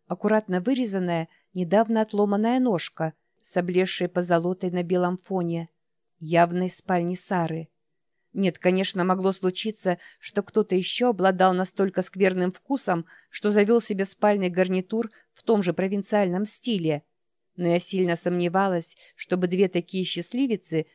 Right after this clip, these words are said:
решили отделаться от своей мебели в один и тот же день. "Это где-то здесь!" —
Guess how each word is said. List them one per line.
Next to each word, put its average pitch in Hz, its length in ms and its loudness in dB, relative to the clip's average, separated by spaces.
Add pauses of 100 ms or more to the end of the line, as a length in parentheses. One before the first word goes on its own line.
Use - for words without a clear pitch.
(220)
решили 240 440 0
отделаться 208 540 2
от 185 100 -2
своей 180 220 2
мебели 196 560 0 (300)
в 165 80 0
один 185 240 2
и 185 40 0
тот 170 220 -6
же 175 140 -2
день. 170 420 -2 (800)
"Это 214 200 6
где-то 262 300 4
здесь!" — 240 580 0